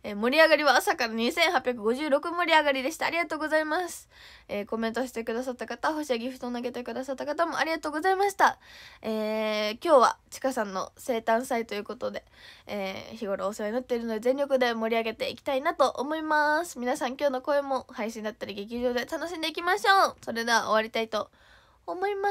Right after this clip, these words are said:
す。今日いけない？ピーエム？配信で見てください。できます。せーの。バイチャー。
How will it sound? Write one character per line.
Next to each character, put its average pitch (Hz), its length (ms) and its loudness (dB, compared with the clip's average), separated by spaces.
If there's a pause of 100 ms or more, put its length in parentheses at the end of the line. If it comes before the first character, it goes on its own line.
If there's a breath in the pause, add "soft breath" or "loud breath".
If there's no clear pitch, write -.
す。 - 340 -16
今 - 80 -4
日 269 60 -6
い - 20 -10
け 349 140 -10
な 381 60 -12
い？ 427 160 -14 (140)
ピ 480 60 -20
ー 440 80 -16
エ 392 40 -18
ム？ 403 40 -20 (320)
配 294 140 -12
信 294 120 -18
で 294 80 -14
見 311 120 -14
て 311 100 -14
く 294 80 -18
だ 277 140 -10
さ 302 160 -14
い。 302 100 -14 (1300)
で - 120 -20
き 269 100 -12
ま 320 200 2
す。 - 200 -12
せ 262 80 0 (340)
ー - 20 -10
の。 330 200 -2 (160)
バ 453 60 -6
イ 466 100 -6
チ - 80 -10
ャ 392 40 -4
ー。 392 40 -4